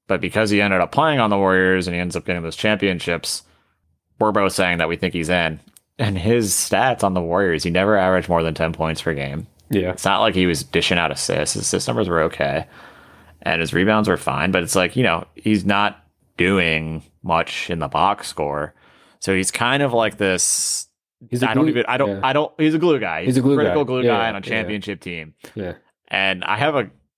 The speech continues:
Speaker 1: somewhat similar comparison to him, but I don't wanna use it because it's gonna get a giveaway for the Granny Quiz question of the week.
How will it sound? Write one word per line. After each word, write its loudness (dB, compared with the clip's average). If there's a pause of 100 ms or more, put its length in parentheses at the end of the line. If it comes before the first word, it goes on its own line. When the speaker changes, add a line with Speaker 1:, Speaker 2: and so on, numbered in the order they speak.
(240)
Speaker 1:
somewhat 2
similar 0
comparison 2
to 0
him, 0
but 2
I 2
don't 2
wanna 0
use 0
it 2
because 0
it's -6
gonna -2
get 2 (140)
a 0
giveaway 2
for 0
the 4
Granny 2
Quiz -2
question 0
of 0
the 0
week. -2